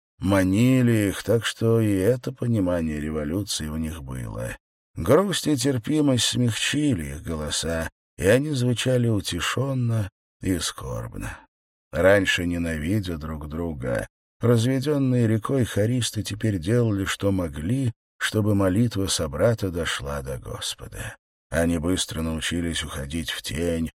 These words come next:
тушеваться, в них появилось благородство и нежность. Нередко им было трудно, но они находили все больше радости в том, чтобы вести свои голоса,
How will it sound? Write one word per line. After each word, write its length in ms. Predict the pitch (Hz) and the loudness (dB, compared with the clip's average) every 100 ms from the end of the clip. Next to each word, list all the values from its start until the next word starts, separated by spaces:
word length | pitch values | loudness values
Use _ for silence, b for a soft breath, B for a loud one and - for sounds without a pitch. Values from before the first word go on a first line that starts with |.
| _ - | _ -4
тушеваться, 1000 | 98 - 85 76 85 92 - - 87 - _ - | -2 0 -2 0 2 2 2 0 0 0 _ -2
в 160 | 98 | 0
них 220 | 104 98 | 2 0
появилось 520 | - 92 92 107 98 80 | 0 0 2 2 0 -2
благородство 880 | 87 85 87 73 82 113 - 76 | -4 0 0 0 -2 -2 -4 -6
и 100 | 69 | -6
нежность. 840 | 64 64 92 104 107 92 - - - _ _ _ | -6 -4 -4 -4 -6 -6 -8 -10 -14 _ _ _
Нередко 540 | 87 98 135 165 - 165 | 2 4 6 4 0 -2
им 120 | 160 | -2
было 240 | 170 165 | -4 -4
трудно, 720 | - 175 202 180 92 80 78 - _ - | -4 -4 -2 -2 -2 -2 -4 -10 _ 0
но 200 | 98 98 | 2 4
они 180 | 95 | 4
находили 600 | 139 120 110 95 113 127 | 2 2 0 0 0 2
все 280 | 113 - 104 | 0 0 -2
больше 560 | 73 98 139 135 - 104 | 0 0 0 -2 -2 2
радости 560 | 92 131 135 113 85 | 4 2 0 -4 -6
в 100 | - | -8
том, 220 | 78 101 98 | -2 -2 -2
чтобы 280 | 95 85 | -4 -4
вести 460 | 80 78 - 80 87 | -4 -4 -4 -4 -6
свои 320 | - 69 71 | -4 -6 -8
голоса, 600 | 76 71 65 73 80 78 | -8 -6 -4 -4 -4 -4